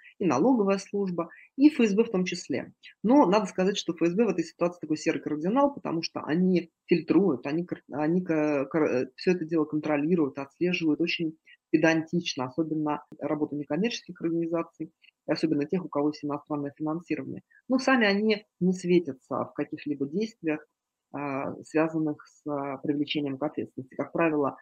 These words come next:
они только фиксируют и сообщают потом соответствующему органу,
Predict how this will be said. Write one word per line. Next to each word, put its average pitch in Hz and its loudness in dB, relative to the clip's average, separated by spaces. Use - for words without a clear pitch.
они 147 0
только 151 2
фиксируют 262 4
и 151 0
сообщают - -4
потом 147 -2
соответствующему 151 -2
органу, 180 -2